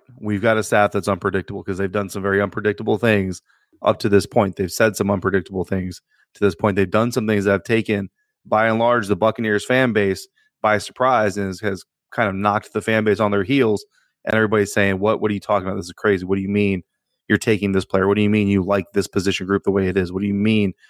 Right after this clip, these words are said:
you're bringing back Donovan Smith?" Well, guess what? That's the unpredictability that we've been asking for,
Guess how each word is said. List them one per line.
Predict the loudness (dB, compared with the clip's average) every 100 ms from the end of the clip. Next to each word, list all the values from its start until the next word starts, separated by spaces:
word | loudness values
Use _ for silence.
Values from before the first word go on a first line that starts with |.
| _ _
you're | -2 -2
bringing | 0 2 2
back | 2 0
Donovan | 0 0 0 -2
Smith?" | -2 -4 _ _ _
Well, | -2
guess | 0 0
what? | -2 -2 _ _ _ _ _ _ _ _ _
That's | -2 0 0 -4 -12 _ _ _ _ _ _ _ _ -8
the | -2 2
unpredictability | 2 2 2 2 0 0 2 2 4
that | 2
we've | 2 2
been | 0 0
asking | 0 -2 -6 -18 -12
for, | -12 -12